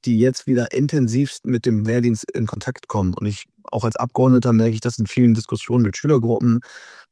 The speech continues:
dass diese Generation, die ist ja nicht unpolitisch, die ist auch nicht, dass sie sagen, „Ich will nichts für dieses Land machen.“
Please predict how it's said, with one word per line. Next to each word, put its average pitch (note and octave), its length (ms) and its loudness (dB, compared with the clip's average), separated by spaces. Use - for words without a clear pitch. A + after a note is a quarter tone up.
dass A2+ 220 -4
diese A#2+ 300 0
Generation, A#2 1040 2
die A2+ 140 -2
ist B2 140 -4
ja A#2+ 120 0
nicht A2 180 0
unpolitisch, A2+ 640 -2
die A2 180 0
ist - 180 -4
auch A#2 160 -4
nicht, A#2 280 2
dass A#2 160 -4
sie B2 80 -2
sagen, G#2+ 240 0
„Ich G#2 140 -4
will A#2+ 80 2
nichts A#2+ 180 0
für - 80 -8
dieses G#2+ 240 -2
Land A2+ 240 -2
machen.“ A#2 400 -2